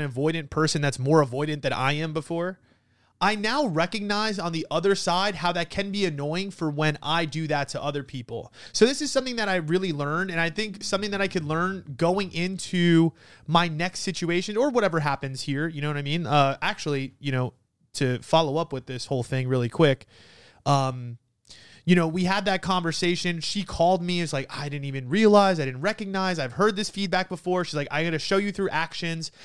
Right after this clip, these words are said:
and I'm not gonna just be able to tell you through words." She really took accountability for it, which, very impressive. I'm gonna be honest with you. There's a lot of people that can get very defensive about that, that could, again, just be more avoidant.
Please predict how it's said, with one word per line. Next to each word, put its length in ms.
and 300
I'm 120
not 200
gonna 120
just 120
be 80
able 80
to 60
tell 120
you 100
through 140
words." 240
She 100
really 200
took 160
accountability 520
for 260
it, 100
which, 340
very 380
impressive. 640
I'm 100
gonna 100
be 120
honest 300
with 160
you. 240
There's 160
a 20
lot 220
of 60
people 260
that 100
can 80
get 160
very 260
defensive 540
about 320
that, 240
that 160
could, 320
again, 300
just 240
be 140
more 240
avoidant. 560